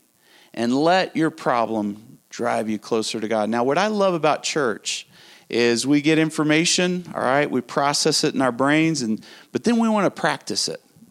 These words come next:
We wanna practice it. 'Cause guess what? We might walk out those doors and totally forget. If I ask you next Sunday, "Hey, what did we talk about last Sunday?" You might not remember. <laughs> That's okay. Shame on me if you don't remember. But you know what?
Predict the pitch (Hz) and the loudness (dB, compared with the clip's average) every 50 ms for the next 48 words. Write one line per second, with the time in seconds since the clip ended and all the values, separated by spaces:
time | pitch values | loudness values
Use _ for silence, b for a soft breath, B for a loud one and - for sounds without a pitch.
0 | _ - - 147 180 190 170 - - 160 143 135 - - 101 - - - - - | _ -4 -2 -2 0 -2 -2 -2 0 0 0 -2 -4 -6 -6 -6 -6 -8 -8 -12
1 | _ B B B B B B B - - 139 139 - 185 185 - - 180 165 139 | _ B B B B B B B -4 -2 0 0 2 2 2 2 2 0 0 2
2 | - 151 156 165 180 202 - - 156 156 147 - 160 147 147 - 151 127 127 139 | 0 0 0 2 0 0 2 2 2 2 2 2 0 0 0 0 -2 -2 0 0
3 | 151 160 151 135 127 110 - - - 185 180 180 180 170 143 - 139 123 117 117 | 0 0 0 -2 -4 -6 -6 -4 -2 0 0 0 0 -2 -2 -2 -2 -2 -2 -2
4 | - 165 185 190 180 180 - - 151 143 139 117 - - - 123 120 147 220 247 | 0 0 0 0 0 -2 -4 -4 -2 -2 -2 -2 -4 -4 -4 -2 -2 -2 -2 0
5 | 240 262 262 233 247 247 226 - 247 240 226 - 151 131 98 92 98 95 - - | 0 0 0 -2 -2 -2 -2 -2 -2 -2 -2 -2 -2 -2 0 0 -2 -4 -4 -6
6 | - 98 101 104 123 151 165 170 160 - - _ _ _ _ _ _ _ - 107 | -6 -4 -4 -4 -4 -2 -2 -2 -4 -6 -8 _ _ _ _ _ _ _ -10 -8
7 | 104 101 110 123 - - 120 127 131 143 175 - 98 92 92 B B B B B | -6 -6 -6 -6 -4 -4 -2 -2 0 -2 -2 -2 -4 -6 -6 B B B B B
8 | B B B B B - - - 143 143 123 143 143 135 - - 147 131 107 - | B B B B B -12 -4 -2 0 0 2 2 0 0 0 0 0 0 0 0
9 | 139 143 127 107 - - 151 151 156 151 139 131 131 135 147 147 120 98 - 117 | 0 0 0 -2 -2 -2 -2 -2 0 0 0 0 0 0 0 0 0 -2 -2 -4
10 | 120 120 113 90 110 120 135 147 139 107 101 98 B B B B B B B B | -4 -2 -2 -2 -2 -2 -2 0 0 -2 -2 -4 B B B B B B B B
11 | B B - 170 175 185 202 196 190 202 208 214 202 - - b | B B 0 2 2 4 4 4 4 4 4 2 0 -4 -10 b